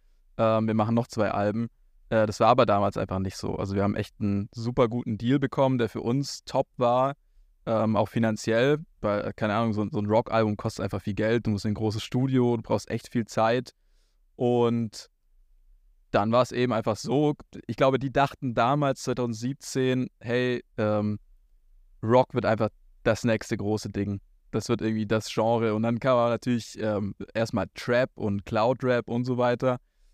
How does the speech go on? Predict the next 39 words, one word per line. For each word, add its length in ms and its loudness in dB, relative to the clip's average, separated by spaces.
Und, 480 2
ähm, 380 0
dann 200 0
waren 260 0
wir 160 2
einfach, 400 -2
ähm, 360 -2
nicht 260 -2
dort 160 2
das 100 -8
Steckenpferd 560 0
und 100 -2
haben 160 0
einfach 300 -4
nicht 220 -4
die 60 -4
Kohle 320 4
eingespielt, 520 0
die 80 0
sich, 360 -4
die 220 -4
sich 360 -4
die, 300 0
die 280 -4
Plattenfirma 420 0
da 140 4
erwartet 420 2
hat. 220 -2
Und 500 2
dann 180 0
ist 100 -4
man 140 2
eben 140 2
getrennte 420 -2
Wege 240 2
gegangen 400 0
und 240 -2
das 160 -8
war 300 0